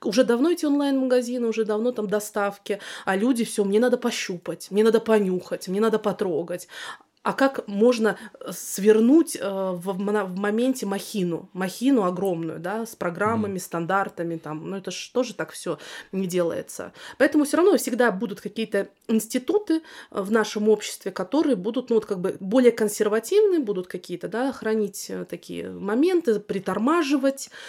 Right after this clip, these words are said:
Speaker 1: Но есть, на мой взгляд, сейчас такое альтернативное образование, хорош-, в хорошем плане, да, которое может помочь добрать то, чего вам не хватает.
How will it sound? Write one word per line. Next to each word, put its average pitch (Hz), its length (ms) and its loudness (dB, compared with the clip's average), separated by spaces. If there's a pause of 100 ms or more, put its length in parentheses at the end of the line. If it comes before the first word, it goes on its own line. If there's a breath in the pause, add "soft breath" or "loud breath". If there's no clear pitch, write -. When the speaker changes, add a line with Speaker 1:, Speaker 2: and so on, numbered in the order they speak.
(280 loud breath)
Speaker 1:
Но 262 560 4 (120)
есть, 254 380 -2
на 226 120 2
мой 220 120 4
взгляд, 226 240 2
сейчас 196 200 -4
такое 196 400 0 (800)
альтернативное 233 840 2
образование, 214 840 0 (120)
хорош-, 226 460 2
в - 40 -18
хорошем 190 420 0
плане, 175 340 -8
да, 233 140 -4
которое 277 340 4
может 240 320 0
помочь 214 380 0
добрать 208 680 -2
то, 220 100 0
чего 196 240 -8
вам 196 140 -4
не 190 60 -8
хватает. - 540 -10